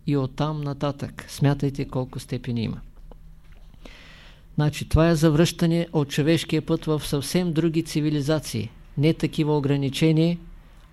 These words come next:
а като използвали опита и всичко,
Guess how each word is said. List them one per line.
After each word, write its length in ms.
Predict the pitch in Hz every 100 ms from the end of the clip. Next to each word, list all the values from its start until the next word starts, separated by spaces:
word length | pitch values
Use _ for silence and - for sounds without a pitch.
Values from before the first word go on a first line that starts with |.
| -
а 260 | 156 165 170 - - - - - -
като 220 | 139 -
използвали 560 | 123 - 151 151 156 156
опита 360 | 156 156 156
и 60 | 156
всичко, 560 | - 143 - - 151